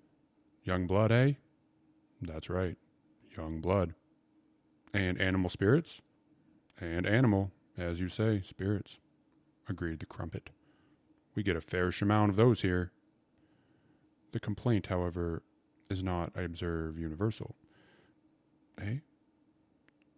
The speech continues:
The other drew his host's attention to the doorway, where a young man in form-fitting tweeds had just appeared. The aspect of this young man was haggard.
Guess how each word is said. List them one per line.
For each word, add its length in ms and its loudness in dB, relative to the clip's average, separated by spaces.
The 240 0
other 160 4
drew 220 2
his 120 0
host's 280 0
attention 340 -2
to 80 -12
the 80 -8
doorway, 520 2
where 100 -2
a 60 -2
young 240 2
man 260 2
in 120 -4
form-fitting 640 2
tweeds 560 -2
had 80 -4
just 200 -8
appeared. 440 -2
The 120 -2
aspect 400 -4
of 80 -6
this 160 -6
young 180 -2
man 160 -2
was 120 -10
haggard. 580 -6